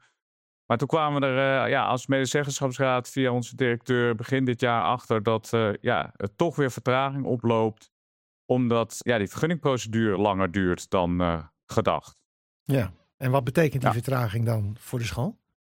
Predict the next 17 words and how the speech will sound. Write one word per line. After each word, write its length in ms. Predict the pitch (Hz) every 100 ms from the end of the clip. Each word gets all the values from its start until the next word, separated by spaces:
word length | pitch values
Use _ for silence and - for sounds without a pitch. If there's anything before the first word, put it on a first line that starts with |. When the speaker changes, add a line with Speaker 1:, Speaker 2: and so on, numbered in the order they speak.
| _
Speaker 1:
Ja, 260 | - 139 135
dat 120 | 127
betekent 360 | 120 143 135 127
voor 140 | 135
de 80 | 123
school 300 | - 147 156
dat 200 | 120 -
we 340 | 113 110 107
nog 180 | - 110
steeds 380 | - 127 127 -
in 140 | 110
dat 360 | 104 104 - -
al 260 | - - 120
langer 420 | 120 156 139 104
afgeschreven 600 | 110 117 - 123 107 98
gebouw 360 | 98 95 113 135
zitten. 600 | 120 104 - 107 139